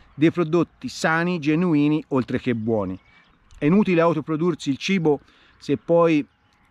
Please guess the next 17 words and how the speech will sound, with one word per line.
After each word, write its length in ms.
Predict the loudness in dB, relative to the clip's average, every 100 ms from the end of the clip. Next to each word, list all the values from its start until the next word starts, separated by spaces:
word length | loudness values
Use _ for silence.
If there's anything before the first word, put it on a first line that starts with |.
| _ _ _
utilizzi 580 | -2 0 0 0 0 0
delle 260 | 2 2
pratiche 480 | 0 0 -2 -4 -6
sbagliate, 680 | -4 -2 0 0 0 -2 -2
utilizzi 540 | -2 -2 0 0 0
la 120 | -4
chimica, 580 | -4 -2 0 0 0 -2 -2
utilizzi 720 | -2 0 0 0 2 2 2 _ _ _ _ _ _ _ -6
dei 180 | 0 0
prodotti 600 | 2 0 0 -2 -4 -6 -6 -20 _
che 140 | -6 -4
poi 420 | 0 2 2 -2 -4
porti 320 | -4 -2 -2
in 140 | -2
tavola. 440 | -2 -4 -6 -10 -14 _ _ -20 _ -4
Ecco, 360 | -4 -2 -8
questa 420 | 0 -2 0 -2